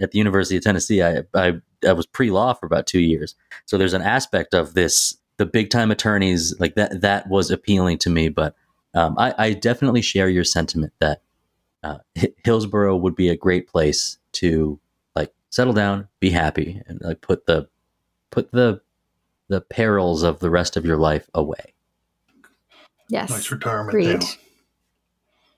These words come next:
Speaker 2: What about that song, right? I mean, I think
Speaker 1: Too
Speaker 2: I'm
Speaker 1: much.
Speaker 2: big, big, big confession here.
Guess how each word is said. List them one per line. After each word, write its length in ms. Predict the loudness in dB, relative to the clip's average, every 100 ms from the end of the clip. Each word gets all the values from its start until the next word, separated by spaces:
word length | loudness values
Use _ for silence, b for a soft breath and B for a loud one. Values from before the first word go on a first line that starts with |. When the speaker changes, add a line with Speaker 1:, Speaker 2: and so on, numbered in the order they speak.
| _ _
Speaker 2:
What 120 | -2 0
about 220 | 2 0
that 200 | 0 -2
song, 520 | 0 2 4 2 -2
right? 380 | 0 2 2 2
I 80 | 2
mean, 160 | 4
I 160 | 4 2
think 500 | 2 0 0 -4 -2
Speaker 1:
Too 140 | 2
Speaker 2:
I'm 160 | 2 2
Speaker 1:
much. 160 | 0 2
Speaker 2:
big, 960 | 2 0 -8 _ -20 _ -10 -8 -2
big, 520 | 2 2 2 -6 -6 0
big 260 | 0 0
confession 680 | 2 2 2 0 -2 0 2
here. 400 | 2 2 2